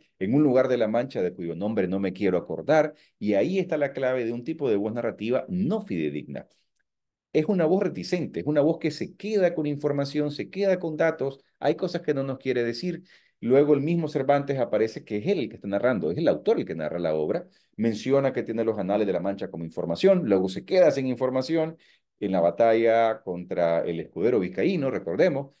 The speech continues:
y entonces Cervantes nos cuenta de dónde extrajo la información para poder contar la historia, que era este cartapacio que llevaba este muchacho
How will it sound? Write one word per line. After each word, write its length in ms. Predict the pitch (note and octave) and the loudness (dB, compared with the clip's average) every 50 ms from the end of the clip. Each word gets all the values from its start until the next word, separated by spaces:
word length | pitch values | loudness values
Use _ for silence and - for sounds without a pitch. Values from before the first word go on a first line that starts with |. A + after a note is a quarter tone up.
| _ _ | _ _
y 140 | - D3+ D3+ | 0 2 2
entonces 500 | D3+ C#3+ C#3+ - A#3 B3 A#3+ G#3+ G#3 E3+ | 4 2 2 2 2 2 2 0 -4 -4
Cervantes 460 | - E3 D3+ D#3 E3+ F3 F3 F3 F3 | -4 -4 -4 -2 -4 -4 -4 -4 -6
nos 160 | E3+ D#3 D3 - | -6 -6 -4 -2
cuenta 260 | E3+ E3+ E3+ E3 D#3+ | -4 -2 0 2 2
de 80 | E3 | 2
dónde 300 | D#3+ F#3+ A3+ G#3+ G3 E3 | 2 2 2 2 0 -2
extrajo 320 | D3 C#3+ - D3+ D3 D3 D3+ | -2 0 2 2 2 4 2
la 80 | C#3+ | 0
información 500 | C#3+ C3+ C#3 C3 B2+ B2 - - B2 A#2+ | -2 -4 -6 -6 -6 -6 -6 -6 -4 -2
para 200 | A#2 A#2 G2+ G2 | 0 0 0 2
poder 200 | - F#2+ F2 - | 0 0 -2 -2
contar 240 | - C#3 C#3 C#3+ C#3+ | -2 -4 -2 -2 -2
la 80 | D3 D3+ | -2 -2
historia, 320 | D3 - F3+ E3 D#3 C#3 | -2 0 2 2 2 2
que 80 | - A2 | 2 2
era 160 | G2+ G#2 G#2+ | 2 2 2
este 260 | - - - - A#2+ | 2 0 -2 -4 -4
cartapacio 560 | A#2 B2 B2 A#2+ - B2+ - C#3 C#3+ - G#2+ | -2 -2 -2 -2 -2 0 0 0 0 0 -2
que 120 | - F#2 E2 | -6 -4 -2
llevaba 220 | D#2+ E2 F#2 G#2 | 0 0 0 0
este 120 | - B2 A#2+ | 0 -4 -6
muchacho 460 | B2+ B2+ - F3 D#3 - - F#3+ | -4 0 0 0 0 0 -2 -8